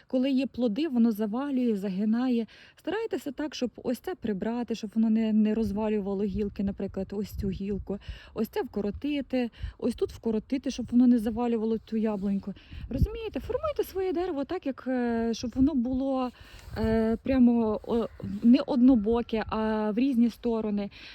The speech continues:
е, щоб гілки не перетиналися, не терли одна одну, не перекривали світло одна одній, і щоб стовбур центральний не був дуже загущений. Крона всередині має бути чиста. Чим більше вона, в неї гілки йдуть всередину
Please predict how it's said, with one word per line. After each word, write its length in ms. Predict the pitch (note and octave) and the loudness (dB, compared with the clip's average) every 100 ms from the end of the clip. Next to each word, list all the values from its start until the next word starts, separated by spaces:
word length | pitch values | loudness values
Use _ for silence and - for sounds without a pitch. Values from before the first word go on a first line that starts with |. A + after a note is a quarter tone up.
| - | -6
е, 160 | A3+ G#3+ | -2 -2
щоб 160 | B3+ | 0
гілки 360 | G#3+ C4 D#4 C#4 | 0 2 0 4
не 100 | B3 | 4
перетиналися, 960 | - B3 B3 B3 A#3 C4+ D4 B3 - | 4 0 0 2 4 4 2 -2 0
не 120 | A3+ A3 | 0 0
терли 340 | B3+ C4+ A#3 | -2 -2 -2
одна 320 | - G3+ A3 | -2 -2 -2
одну, 500 | G#3 G#3 A3 F#3+ G3+ | -2 -2 -2 0 0
не 160 | G#3+ A3+ - A#3 - | 2 2 0 -4 -2
перекривали 340 | A#3+ A#3 C4+ A#3+ | -4 -2 -2 -2
світло 380 | - A#3+ A3+ | -2 -4 -2
одна 220 | G3+ G3+ G#3+ | -2 -2 -2
одній, 340 | A3 A3 A3 | 0 2 0
і 60 | G#3 | -2
щоб 200 | - A3+ | -6 -6
стовбур 540 | - - D4+ E4 A#3 A#3+ | -8 -8 -2 0 2 0
центральний 760 | - A3 B3 D#4+ F4+ A#3+ G3+ - - - - | 0 0 0 -2 2 2 2 -4 -16 -8 2
не 120 | A3+ | 4
був 200 | G#3+ C#4+ | 4 2
дуже 220 | B3+ B3+ | 2 2
загущений. 540 | A3+ G3+ A3+ - G3+ | 2 0 -2 -2 -4
Крона 340 | F#3 B3 D#4 C4 | -2 0 2 2
всередині 480 | - B3 C#4+ A#3+ G#3 | 0 -2 2 4 4
має 200 | G#3+ G#3 | 4 2
бути 240 | A3+ A3+ | 0 -2
чиста. 460 | G#3 A#3+ A#3 - F3+ | -2 -2 -2 -4 -6
Чим 200 | A#3+ A3+ | 2 4
більше 440 | C4+ A#3 A#3 G#3+ - - - - | 4 0 -2 -4 -6 -18 -20 -2
вона, 460 | G3+ A#3 B3 A#3 | 4 6 6 4
в 80 | A3 | 6
неї 200 | B3+ B3+ | 8 8
гілки 320 | A3 A#3 - | 4 2 2
йдуть 180 | A3+ A3 | 0 0
всередину 760 | - - A3+ D4+ D4+ A#3 F3 | -4 -4 -2 0 2 2 0